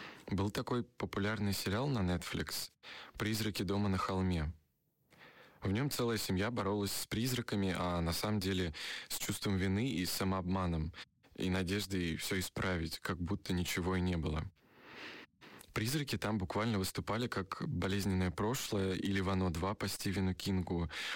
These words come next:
Разжевывают, что злобный клоун для всех героев означал страх непринятия. Ведь американская глубинка — это патриархальное, гомофобное и попросту очень нетерпимое место.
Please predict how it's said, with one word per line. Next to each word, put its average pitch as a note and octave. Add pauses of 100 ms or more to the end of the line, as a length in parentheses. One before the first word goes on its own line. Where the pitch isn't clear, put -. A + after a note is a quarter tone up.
(340)
Разжевывают, F#2
что -
злобный F2+
клоун A#2
для A2+
всех F#2+
героев G2 (560)
означал G#2
страх G2
непринятия. F#2+ (520)
Ведь -
американская G2+
глубинка — G2
это F#2 (160)
патриархальное, G2+
гомофобное F#2 (340)
и -
попросту -
очень F2
нетерпимое F#2
место. E2